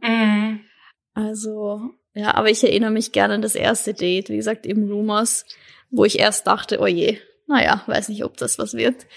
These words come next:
Speaker 2: Und dann aber so nach einer Stunde
Speaker 1: <laughs>
Speaker 2: irgendwie hatten wir schon voll die guten Gespräche und dann waren wir einfach so von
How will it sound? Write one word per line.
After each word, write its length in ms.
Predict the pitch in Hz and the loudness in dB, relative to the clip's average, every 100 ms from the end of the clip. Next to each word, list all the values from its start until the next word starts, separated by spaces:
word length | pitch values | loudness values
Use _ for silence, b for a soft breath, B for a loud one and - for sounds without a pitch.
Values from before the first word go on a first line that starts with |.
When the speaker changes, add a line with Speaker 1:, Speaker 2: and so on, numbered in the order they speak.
| B B - | B B -6
Speaker 2:
Und 140 | 220 | -2
dann 140 | 233 226 | 0 -2
aber 180 | 208 220 | -2 -6
so 140 | 208 | -4
nach 180 | 220 233 | -2 0
einer 140 | 208 | 0
Stunde 420 | 226 - 240 254 226 | 0 2 4 6 4
Speaker 1:
<laughs> 60 | |
Speaker 2:
irgendwie 680 | - 220 233 226 226 240 254 - b b b b - | 4 2 -2 -6 -4 -2 -4 -8 b b b b -6
hatten 200 | 226 220 | -4 0
wir 80 | 240 | 2
schon 140 | 240 | 2
voll 200 | 240 240 | 0 0
die 100 | 240 233 | 0 0
guten 260 | 277 269 | 0 0
Gespräche 640 | 254 - - 202 226 247 247 | 0 -2 0 2 2 2 -2
und 80 | |
dann 160 | 226 226 | -2 -2
waren 240 | 220 240 | -2 -2
wir 120 | 220 - | -2 -4
einfach 220 | 226 240 | -4 -6
so 140 | 226 | -8
von 260 | 226 214 | -4 -6